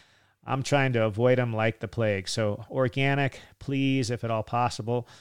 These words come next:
buy organic, locally grown, pesticide free, but still wash and rinse all of your food products because they could be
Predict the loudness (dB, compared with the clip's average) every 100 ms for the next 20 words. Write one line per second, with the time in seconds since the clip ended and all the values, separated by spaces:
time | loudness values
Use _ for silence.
0 | _ _ -2 0 2 0 -2 -2 0 -2
1 | -4 -10 -6 -4 -2 -4 -2 -2 -2 -4
2 | -4 -4 -4 -4 -4 -4 -4 -4 -2 -2
3 | -2 -2 0 4 4 4 4 4 2 -6
4 | -14 -12 -8 -4 -4 -4 -2 -2 -2 -6
5 | -8 -6 -6 -6 -6 -6 -8 -10 -8 -4
6 | -4 -6 -12 -20 _ _ _ -8 -6 -4
7 | -4 -2 -2 -4